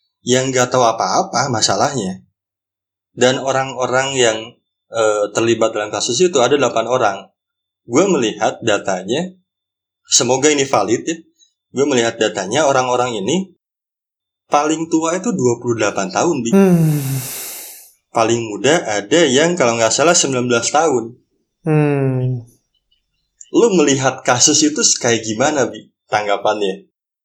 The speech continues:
Speaker 2: Ini kita harus agak sedikit ini ya, apa namanya,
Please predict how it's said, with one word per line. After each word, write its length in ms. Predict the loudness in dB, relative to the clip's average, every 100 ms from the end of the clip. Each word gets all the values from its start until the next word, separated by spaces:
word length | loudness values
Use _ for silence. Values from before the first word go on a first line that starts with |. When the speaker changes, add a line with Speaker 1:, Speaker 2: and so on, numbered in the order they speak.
| _ _ _ _
Speaker 2:
Ini 140 | 2 4
kita 240 | 6 6
harus 320 | 4 2 -8 -14
agak 320 | -4 -2 -2 -2
sedikit 1040 | -4 -4 -4 0 2 4 4 4 2 0 0
ini 240 | 2 2
ya, 240 | -2 -8 -18
apa 320 | _ -2 0 0
namanya, 640 | -2 -4 -4 -4 -6 -16